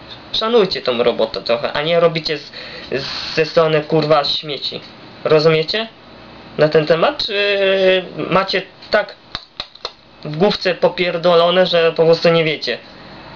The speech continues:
że wy śmiecie robicie z tego? Grupy, kurwa. Może grupa A A A zaczniecie wpisywać. Po prostu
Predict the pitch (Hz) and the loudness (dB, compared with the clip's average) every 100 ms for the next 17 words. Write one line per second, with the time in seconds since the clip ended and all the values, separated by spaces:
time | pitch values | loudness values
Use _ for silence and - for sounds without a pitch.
0 | - - 147 135 170 165 - 160 147 135 | -10 -6 -6 -4 -4 -4 -6 -8 -10 -8
1 | 123 120 120 - 123 - 120 117 123 - | -8 -8 -8 -8 -8 -6 -4 -2 -2 -4
2 | - - - - - 120 143 160 214 226 | -18 -20 -20 -20 -14 -2 2 4 2 0
3 | 170 - 147 113 107 110 - - - - | -4 -2 -2 -2 -4 -8 -8 -16 -20 -20
4 | - - - - - - - - - - | -20 -20 -20 -20 -20 -20 -20 -20 -20 -20
5 | - - - - - - - - 135 147 | -20 -20 -20 -20 -20 -20 -20 -2 0 0
6 | 156 147 175 165 185 170 170 165 208 233 | -2 -2 -2 0 -2 -4 -8 -8 -6 -6
7 | 135 - - - - - 143 143 156 139 | -6 -10 -18 -20 -16 0 0 0 -4 -6
8 | 143 - - 135 139 110 98 - - - | -6 -8 -12 -8 -4 -4 -4 -6 -12 -18
9 | - - - - - - 180 170 - - | -18 -18 -18 -18 -18 -18 -18 -18 -20 -20
10 | - - - 294 - - - - 320 320 | -20 -20 -18 -18 -18 -18 -18 -18 -18 -18
11 | - - - - - - - - - - | -18 -18 -18 -18 -18 -18 -18 -18 -18 -18
12 | - - - 202 208 - 190 185 | -18 -4 -2 0 0 0 4 4